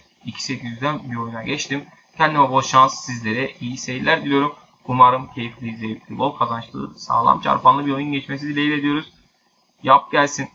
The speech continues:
Kalpleri mi vereceksin? Elmaları verdin. İlk elden yap şu kalpleri lan. Yapar mısın şu kalpleri? Kalpleri yapıyorsun. Çok güzel. Çarpanın eksik. On altı çarpan üç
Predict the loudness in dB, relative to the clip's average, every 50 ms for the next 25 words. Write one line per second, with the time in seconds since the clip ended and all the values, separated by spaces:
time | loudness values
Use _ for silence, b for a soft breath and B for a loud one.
0 | 0 4 4 4 4 2 2 2 2 2 2 2 2 2 4 4 2 0 0 -2
1 | -6 -8 -8 -4 -4 -2 -2 4 6 8 8 8 8 6 4 2 2 2 2 -2
2 | -4 -4 -14 _ _ _ _ _ _ _ _ _ -6 2 4 4 4 6 6 4
3 | 4 4 0 4 4 4 4 4 0 -6 4 4 4 4 4 0 -4 -2 0 4
4 | 6 6 6 6 2 -8 _ _ _ _ _ _ _ _ _ _ _ 4 4 4
5 | 8 8 6 6 6 4 -4 -8 -8 -8 -8 -6 -6 0 4 4 4 4 2 0
6 | 2 4 4 4 6 8 6 6 6 2 -4 -2 -2 0 0 4 4 4 4 4
7 | 2 -6 -6 -6 -6 -10 -6 4 4 4 4 4 2 4 4 4 6 8 6 6
8 | 8 6 4 4 4 2 -2 -4 -4 -4 -6 0 2 2 2 2 -2 -16 -12 -6
9 | -4 0 6 8 8 8 8 4 -2 4 4 4 4 6 6 4 4 4 0